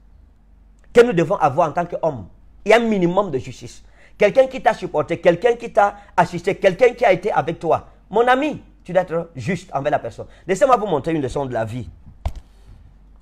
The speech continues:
Lorsque j'ai connu mon épouse à l'époque, qu'est-ce qui s'est passé ? Je n'avais rien. Il y a des hommes de Dieu même qui ont dit, « Oh, non, vraiment, sa femme est déjà morte et il parle toujours de sa femme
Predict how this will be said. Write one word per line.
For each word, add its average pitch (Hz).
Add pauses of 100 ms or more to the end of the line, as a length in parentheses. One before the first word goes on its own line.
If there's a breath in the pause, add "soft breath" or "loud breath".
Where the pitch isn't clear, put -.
(120)
Lorsque 254
j'ai 202
connu 170
mon 151
épouse 160
à 143
l'époque, 220 (680)
qu'est-ce 294
qui 269
s'est 214
passé ? 147 (240)
Je 135
n'avais 160
rien. 247 (560)
Il -
y -
a 277
des 190
hommes 277
de 175
Dieu 165
même 226 (280 soft breath)
qui -
ont 262
dit, « 208
Oh, 277 (260 soft breath)
non, 269
vraiment, 226
sa 190
femme 240
est 226
déjà 180
morte 220 (200 soft breath)
et 220
il 240
parle 226
toujours 190
de 196
sa 170
femme 233